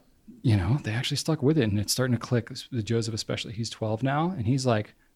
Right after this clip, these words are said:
"Hmm, if, uh, Dad's got work to do and I do the work and he pays me, I then have money and I can buy things." And I'm like,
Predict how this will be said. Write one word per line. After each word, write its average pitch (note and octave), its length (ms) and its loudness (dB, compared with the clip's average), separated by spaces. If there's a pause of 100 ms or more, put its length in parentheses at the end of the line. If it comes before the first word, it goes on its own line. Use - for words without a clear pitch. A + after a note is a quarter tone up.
(140)
"Hmm, A2 480 2 (400)
if, B2+ 320 -2
uh, A2+ 320 4
Dad's D#3 260 0
got D#3 180 4
work D3+ 220 0
to A#2+ 100 0
do G2+ 300 -2
and G#2+ 160 -2
I G#2 80 -2
do D#3+ 420 0
the A#2 100 0
work A2 440 -6
and G#2+ 160 -4
he G#2+ 80 -4
pays F#3 340 -6
me, G2+ 220 -4
I D3+ 160 -4
then E3 160 2
have A#2 180 2
money C3+ 320 4
and G2+ 80 -2
I G#2 80 -2
can D#3+ 180 -2
buy A#3 340 0
things." A#2+ 580 -2
And B2 100 -2
I'm A#2+ 80 2
like, G#2+ 260 0